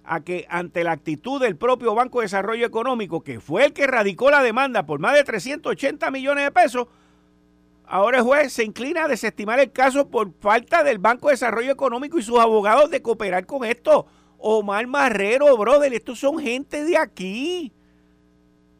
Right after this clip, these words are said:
Estos son constituyentes de este gobierno. Este escalabro lo hizo bajo una administración P N P el cuatrienio pasado.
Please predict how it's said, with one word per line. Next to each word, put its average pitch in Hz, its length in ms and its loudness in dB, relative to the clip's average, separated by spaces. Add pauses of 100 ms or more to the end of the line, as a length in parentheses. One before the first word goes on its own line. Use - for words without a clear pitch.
(1080)
Estos 196 300 -10
son 269 140 0
constituyentes 311 1200 0
de 254 120 0
este 294 240 0
gobierno. 277 1080 2 (2000)
Este 214 220 -2
escalabro 302 640 8
lo 247 180 8
hizo 285 340 4
bajo 254 180 6
una 285 140 0
administración 285 680 0
P 269 180 4
N 294 220 2
P 285 340 8
el 285 140 -2
cuatrienio 240 600 0
pasado. 285 960 4